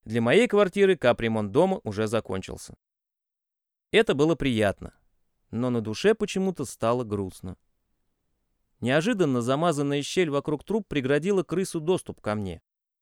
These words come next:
С одной стороны, я понимал, что подвальной крысе не место в квартире. Но с другой,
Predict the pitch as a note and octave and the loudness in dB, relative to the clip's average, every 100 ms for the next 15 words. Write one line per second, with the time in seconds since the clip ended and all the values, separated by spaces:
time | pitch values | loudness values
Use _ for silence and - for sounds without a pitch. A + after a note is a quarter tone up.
0 | _ _ _ _ _ _ - B2 A#2 E3+ | _ _ _ _ _ _ -4 -2 2 0
1 | - F3 F3+ F#3 F#3+ G3 G3+ A3 A3 B2 | 2 2 2 4 2 2 2 4 4 2
2 | - A#2 C3+ C#3 C#3 B2+ B2+ E3 C3+ A2+ | -4 -2 0 4 4 4 0 -2 -2 -2
3 | B2+ D#3+ C3+ - - A#2 C#3 - G#2 E2+ | -2 0 -2 -4 -8 -4 -4 -4 -10 -10
4 | _ _ _ _ _ _ _ - A2+ B2 | _ _ _ _ _ _ _ -8 -4 -4
5 | A2 C3 B2 E3 | -2 -2 0 0